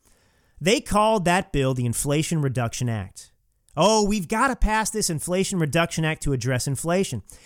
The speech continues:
And then it gets passed, and they don't even talk about inflation. They admit that it had nothing to do with inflation. All it was about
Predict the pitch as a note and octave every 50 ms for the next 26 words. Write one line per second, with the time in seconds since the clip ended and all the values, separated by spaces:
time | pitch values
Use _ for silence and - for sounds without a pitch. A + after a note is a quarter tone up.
0 | - - - - D3 E3 G3+ B3 C4 D4 D#4 - - - - G#3 G3+ F#3+ G3 G#3
1 | G#3+ - - - - _ _ _ _ _ _ _ _ _ _ _ _ _ _ E3
2 | F3 F#3+ F#3+ F3+ C3+ E3 F3+ G3+ A3+ A3 G#3+ G#3 G#3 G3+ - - - G3+ G#3 A3+
3 | A3+ - E3 B2 B2 A2+ G#2 G2 - _ _ _ _ _ _ _ _ _ _ _
4 | _ _ _ - C#3 C3+ B2 - - C#3+ C3+ B2 A#2+ - - F#2+ - - - _
5 | _ _ _ _ _ _ _ _ _ _ _ - C#3+ F3+ G3+ G#3+ A3 A3+ G#3+ F#3
6 | E3 E3 F3 A3+ C4+ - - - F#3+ D#3 D#3 C#3+ D#3 E3 D3 D3+ D3+ D3 C#3 -
7 | D3+ C#3+ C#3 C3 A#2+ C3+ C3 B2+ A#2 B2 A#2+ - - C3+ C3 B2+ B2 - - G#2
8 | F#2 - _ - - - - _ _ _ _ _ _ _ _ _ _ _ _ _
9 | _ _ _ _ _ _ _ _ _ _ _ _ _ _ _ _ _ D#3+ D#3+ F#3+
10 | G#3+ B3 C#4 C#4 C4 C#4 C4+ D4+ D4 G3+ F#3+ A3 G3 G3+ G3+ G#3+ C4+ -